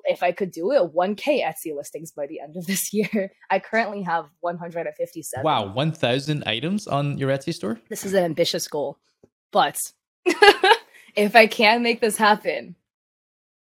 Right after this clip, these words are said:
Speaker 1: I'm really trying to focus on Etsy and YouTube. If I could get my YouTube to twenty-five K by the end of this year, that'd be nice too.
Speaker 2: I have a high degree of confidence in you to make that,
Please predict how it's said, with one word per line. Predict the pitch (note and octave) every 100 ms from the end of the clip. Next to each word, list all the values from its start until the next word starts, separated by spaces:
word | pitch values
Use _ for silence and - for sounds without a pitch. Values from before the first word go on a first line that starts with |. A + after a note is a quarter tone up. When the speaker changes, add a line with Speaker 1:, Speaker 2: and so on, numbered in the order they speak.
| _ _
Speaker 1:
I'm | A3+ A3
really | A#3+ C4
trying | D4
to | C4+
focus | G#3+ A3+ A3
on | G#3
Etsy | F3 - G3
and | E3+
YouTube. | D#3+ E3 D3+ C3+
If | D#3+
I | G#3+
could | C4+
get | D4+
my | A#3
YouTube | F#3 F#3 F#3
to |
twenty-five | - E3+ E3 C#3+ D3
K | -
by | C#3+ C#3+
the | C#3+
end | C#3+
of |
this | C#3+ -
year, | C#3
that'd | D3
be | E3
nice | C#3 C3+ -
too. | D3+ D3 _ -
Speaker 2:
I |
have | C3
a | B2
high | A2 C3+
degree | C3 C3+ B2
of | -
confidence | A2 G#2 A#2 A#2+
in | A#2+
you | A#2+
to | A2+
make | G#2 G2+ -
that, | G2+ -